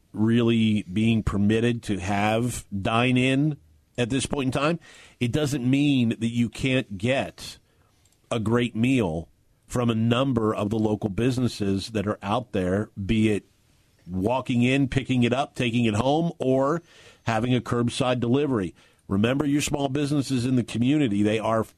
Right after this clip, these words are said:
even, even though there are attempts out there to try and provide some relief, the ultimate relief for any small business in our community,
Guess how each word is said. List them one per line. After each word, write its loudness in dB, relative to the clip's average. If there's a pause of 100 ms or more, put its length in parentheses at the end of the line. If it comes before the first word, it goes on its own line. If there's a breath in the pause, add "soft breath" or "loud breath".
even, 0
even 0
though 2
there -2
are 0
attempts -2
out -2
there 0
to -4
try -2
and -4
provide -2
some -2
relief, -2 (240 loud breath)
the -2
ultimate 0
relief 0
for -10
any 0
small -2
business -2
in 2
our 2
community, 0